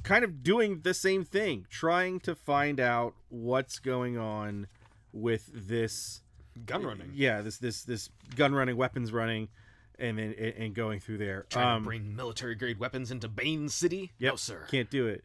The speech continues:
Speaker 2: Can't do it. Bane won't allow it. Uh, the one thing I, I especially like is that Chuck Dixon writes Bane in a very, very different way from anyone else. And that could, I mean, that could be said about any writer, but his Bane specifically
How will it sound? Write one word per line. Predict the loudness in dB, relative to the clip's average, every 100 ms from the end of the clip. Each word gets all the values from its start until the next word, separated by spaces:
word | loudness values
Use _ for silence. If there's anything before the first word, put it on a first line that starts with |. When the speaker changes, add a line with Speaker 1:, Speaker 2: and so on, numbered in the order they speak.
| -10
Speaker 2:
Can't | -8 -6
do | -4
it. | -4
Bane | -2 -2
won't | -4 -4
allow | -4 -4
it. | -6 -14 _ _ _ _
Uh, | -6 -4 -4
the | -2
one | 0
thing | 0
I, | -2 -2
I | -4 -2
especially | -4 -4 -6 -2 -2
like | -2 -4 -6
is | -8
that | -8 -10 _ -20 -20 _ _
Chuck | -6 -4
Dixon | -4 -4 -4 -4 -6 -8
writes | -8 -2 -2 -4
Bane | -6 -4 -4 -6
in | -8
a |
very, | -10 -8 -4 -4
very | -4 -4 -6 -8
different | -8 -8 -8
way | -6 -6
from | -6 -10 -6
anyone | -4 -4
else. | -4 -6 -6
And | -6
that | -4
could, | -4
I |
mean, | -6
that | -8
could | -6
be | -6
said | -4
about | -2 -2
any | -2 -4
writer, | -4 -2 -4
but | -6 -8 -10
his | -6 -4 -2
Bane | -2 0 -2 -6
specifically | -8 -8 -6 -6 -8 -8 -10 -12